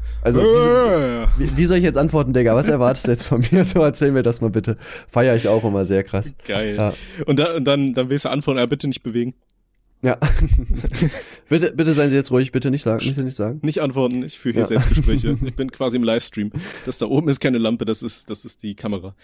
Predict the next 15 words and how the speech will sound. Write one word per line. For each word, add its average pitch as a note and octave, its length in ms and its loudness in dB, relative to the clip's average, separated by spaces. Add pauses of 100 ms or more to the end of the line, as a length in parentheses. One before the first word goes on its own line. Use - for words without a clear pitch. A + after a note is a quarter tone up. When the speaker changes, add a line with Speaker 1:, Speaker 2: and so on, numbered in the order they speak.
(140)
Speaker 1:
<laughs> - 340 2
Speaker 2:
Äh, A#2 180 2
da, B2 120 0
das - 200 -10
fand C#3 220 -4
ich E3 80 -4
aber B2 120 -2
auch, C3+ 200 -2
ähm, B2 380 -2 (200)
ich - 180 -8
weiß C#3 140 -2
noch - 80 -8
einmal C3+ 280 -2
als A#2+ 180 -4
Kind, E3 380 -6